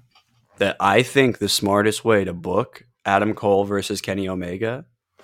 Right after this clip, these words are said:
is to book Adam Cole versus Jay White first and have them team up.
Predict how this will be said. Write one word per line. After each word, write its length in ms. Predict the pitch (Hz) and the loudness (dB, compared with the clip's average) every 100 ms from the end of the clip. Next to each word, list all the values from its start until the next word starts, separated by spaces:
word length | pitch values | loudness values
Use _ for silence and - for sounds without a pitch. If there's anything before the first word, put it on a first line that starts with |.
| - - | -14 -4
is 160 | 104 | -4
to 100 | - | -4
book 400 | 95 104 101 - _ - | -8 -2 -4 -4 _ 0
Adam 300 | 104 95 98 | 0 2 -2
Cole 260 | 101 92 | -2 -2
versus 380 | 90 92 - 90 | -2 -6 -8 -12
Jay 200 | - 85 | -10 -10
White 320 | 78 76 78 | -8 -10 -10
first 380 | - 82 - - | -10 -10 -10 -12
and 80 | - | -8
have 180 | 90 85 | -6 -6
them 160 | 82 | -6
team 300 | - - 85 | -10 -8 -8
up. 260 | 78 - _ | -8 -14 _